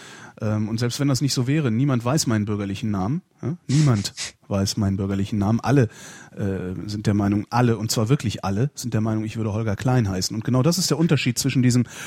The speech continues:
„Oh, ich gebe mir jetzt ein tolles Pseudonym, weil man mich im Netz unter diesem tollen Pseudonym kennt“, Scheiß, ähm, weil dich nicht alle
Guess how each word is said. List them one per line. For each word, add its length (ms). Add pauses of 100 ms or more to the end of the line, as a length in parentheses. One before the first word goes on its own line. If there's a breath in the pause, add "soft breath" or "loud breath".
(160 loud breath)
„Oh, 320
ich 120
gebe 180
mir 100
jetzt 180
ein 140
tolles 300
Pseudonym, 600
weil 80
man 160
mich 160
im 120
Netz 200
unter 180
diesem 240
tollen 280
Pseudonym 500
kennt“, 260 (320 loud breath)
Scheiß, 480 (380 loud breath)
ähm, 460 (920)
weil 200
dich 160
nicht 220
alle 300